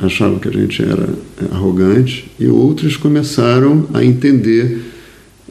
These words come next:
a profundidade do processo, e nós,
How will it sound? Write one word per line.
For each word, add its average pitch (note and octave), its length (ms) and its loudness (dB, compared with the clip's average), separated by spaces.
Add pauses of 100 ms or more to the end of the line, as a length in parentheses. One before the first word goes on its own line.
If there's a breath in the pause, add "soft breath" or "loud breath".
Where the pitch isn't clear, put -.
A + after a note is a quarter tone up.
a G#2+ 420 0
profundidade A2+ 760 0
do A2 120 2
processo, B2 840 -2 (400)
e A#2 240 2 (180)
nós, A2 400 0